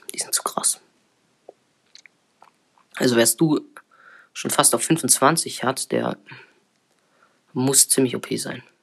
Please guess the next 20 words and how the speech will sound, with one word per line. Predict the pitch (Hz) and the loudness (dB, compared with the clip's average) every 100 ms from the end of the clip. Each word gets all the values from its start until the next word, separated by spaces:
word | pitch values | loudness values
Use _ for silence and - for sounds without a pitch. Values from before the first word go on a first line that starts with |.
| _ _ - _ _ _ - - - - - | _ _ -20 _ _ _ -20 -20 -18 -18 -16
Das | - | -10
ist | - | -6
ein | 120 | -4
Nita. | 123 127 113 123 - _ - - - - - - | -4 -4 -6 -6 -8 _ -20 -20 -14 -16 -8 0
Nein, | 135 151 185 214 233 247 247 | 4 8 8 8 8 8 8
nein, | 247 262 277 269 | 8 8 8 10
nein, | 269 269 262 | 8 8 6
scheiß | - 247 262 - | 6 6 6 6
Leon. | 247 277 233 - - - | 8 8 6 2 -6 4
Bitte, | 269 269 285 | 6 8 4
nein! | - 247 294 302 302 302 262 226 - - _ - - - _ _ | 4 4 6 8 8 8 8 4 2 -10 _ -12 -12 -14 _ _
Oh | 175 165 | 6 6
mein | 151 | 6
Gott, | 143 143 | 4 2
ich | - | 2
bin | 160 147 | 2 4
Neunter. | 143 139 147 143 135 120 - _ _ _ _ _ _ - - _ _ - - _ - | 4 4 4 2 0 -2 -6 _ _ _ _ _ _ -20 -20 _ _ -20 -20 _ 0
Digga, | 135 127 | 0 2
minus | 131 139 131 120 - | 0 0 0 0 0
sieben. | 135 123 110 - | 0 0 -4 -14